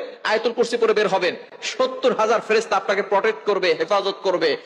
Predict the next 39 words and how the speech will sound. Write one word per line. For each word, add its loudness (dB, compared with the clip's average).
দুনিয়ার 2
কোনো 4
শক্তি -2
আপনাকে -2
ক্ষতি -4
করতে -2
পারবে 0
না। -2
কোনো 2
ভাইরাস 2
বলেন, 2
কোনো 0
বিষাক্ত 0
প্রাণী 2
বলেন, 4
কোনো 2
মানুষ 0
শয়তান 2
বলেন, 2
জিন 0
শয়তান 2
বলেন, 2
সকল 2
ধরনের 2
শত্রু 0
থেকে 0
আল্লাহ 2
আপনাকে -2
হেফাজত 0
করবেন। -4
সুতরাং 0
আয়াতুল 2
কুরসির -2
আমল 2
আপনি -2
করবেন। 0
কিভাবে 2
করবেন? 2
আপনি 0